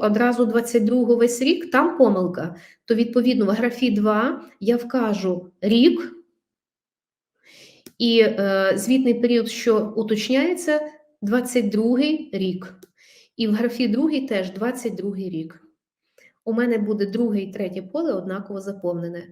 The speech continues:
І там буде той період, який я поправляю. Якщо я буду уточняти перший квартал двадцять першого, то я так і в-, виберу квартал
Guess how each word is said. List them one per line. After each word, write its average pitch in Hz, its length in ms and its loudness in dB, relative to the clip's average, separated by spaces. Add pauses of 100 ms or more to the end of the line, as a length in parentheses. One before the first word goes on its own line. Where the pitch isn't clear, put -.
(240)
І 202 100 -8
там 254 300 -4
буде 180 200 -4
той 226 300 2
період, 240 540 0 (260)
який 190 320 -4
я 262 100 0
поправляю. 180 720 -8 (220)
Якщо 180 280 -4
я 269 80 6
буду 240 280 0
уточняти 220 720 -6
перший - 460 -4
квартал 196 840 -4 (320)
двадцять 185 800 -4
першого, 226 840 -4 (140)
то - 80 -8
я 226 200 -2
так 220 260 -6
і 233 60 -2
в-, 208 460 -2
виберу 180 460 -2 (260)
квартал 277 880 -2